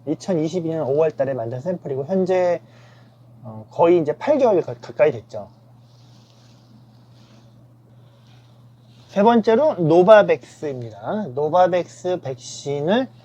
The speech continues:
건조시킨 것. 지금 저배율로 보고 계시는데 독특한 형태의 이런 기하학적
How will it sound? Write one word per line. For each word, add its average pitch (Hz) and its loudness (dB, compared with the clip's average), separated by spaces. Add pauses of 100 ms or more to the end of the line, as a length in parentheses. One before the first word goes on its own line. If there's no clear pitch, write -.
건조시킨 165 -2
것. 104 -20 (800)
지금 185 0
저배율로 233 4
보고 185 2
계시는데 160 -4
독특한 214 -4
형태의 202 0 (760)
이런 156 -4
기하학적 185 2